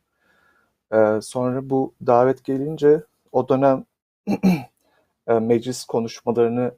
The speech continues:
dinliyordum ben çeşitli, e, partilerin. E, ve bi-, bir şekilde de Devlet Bahçeli'nin bu konuşmasına denk geldiğimde,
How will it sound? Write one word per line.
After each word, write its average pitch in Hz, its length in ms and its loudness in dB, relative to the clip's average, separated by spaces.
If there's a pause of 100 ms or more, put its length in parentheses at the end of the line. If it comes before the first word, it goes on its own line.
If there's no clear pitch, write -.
dinliyordum 101 500 -8
ben - 220 -4
çeşitli, - 540 -12 (360)
e, 101 280 -4 (1120)
partilerin. 117 640 -4 (960)
E, 104 80 -2 (500)
ve 117 260 2 (320)
bi-, 117 280 -14
bir - 40 -16
şekilde 110 500 -6
de 123 120 -4
Devlet 117 320 2
Bahçeli'nin 117 460 -2
bu 113 100 -14
konuşmasına 113 640 -6
denk 113 240 -2
geldiğimde, 110 680 -2